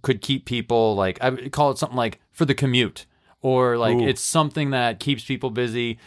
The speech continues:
Speaker 1: if they're in the car alone, or something that they could say when they came home, if they, you know, like, it's a family and they have trouble creating conversation around the dinner table,
Speaker 2: Yeah.
Speaker 1: that, like, "Hey, guys, what do you think about this?" So,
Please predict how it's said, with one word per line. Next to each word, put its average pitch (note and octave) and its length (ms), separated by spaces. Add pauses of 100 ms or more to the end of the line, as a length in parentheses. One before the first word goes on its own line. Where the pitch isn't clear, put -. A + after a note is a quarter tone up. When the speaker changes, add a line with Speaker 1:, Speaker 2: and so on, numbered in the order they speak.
(100)
Speaker 1:
if A#2 120
they're A#2 120
in C3+ 80
the D3 60
car D3 220
alone, B2 580 (300)
or B2 600 (140)
something C3+ 420
that A2+ 400
they B2 240
could A#2 260
say G#2 540
when B2 220
they A2+ 100
came B2 280
home, G#2 280
if F#2+ 140
they, G#2+ 260
you B2 160
know, A#2+ 120
like, A#2 200
it's C#3+ 180
a C#3+ 60
family C3+ 560 (180)
and C#3 160
they D3+ 60
have C#3+ 160
trouble D#3 460
creating D3+ 340
conversation D3 560
around C3+ 80
the B2 80
dinner B2 300
table, G2 560
Speaker 2:
Yeah. A2 140
Speaker 1:
that, A#2 140
like, A#2+ 220
"Hey, G3+ 160
guys, G#2+ 380
what C4+ 80
do - 20
you D#4+ 60
think D#4+ 100
about C4 220
this?" G#2+ 400
So, C3 400